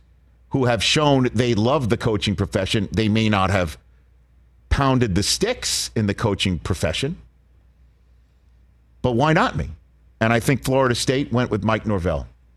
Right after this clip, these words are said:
And so you're asking him, he's a no right now on the eve of being a Colorado Buffalo head coach.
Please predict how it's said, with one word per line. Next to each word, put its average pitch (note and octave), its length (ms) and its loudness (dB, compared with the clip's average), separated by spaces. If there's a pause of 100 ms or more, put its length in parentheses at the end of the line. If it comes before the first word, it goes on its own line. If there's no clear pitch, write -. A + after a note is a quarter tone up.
(1900)
And A#2 160 0
so A#2 320 0
you're C3 200 0
asking C#3+ 320 0
him, A#2+ 420 0 (260)
he's A#2 220 0
a A#2 40 2
no D3+ 240 0
right F2 240 0
now F2+ 360 -2 (180)
on A2 160 2
the A2 220 -2
eve B2 440 0
of G2 600 -2 (1600)
being B2 180 0
a G#2 60 0
Colorado A#2+ 540 2
Buffalo G2 520 0
head F2+ 240 -2
coach. F2 500 -2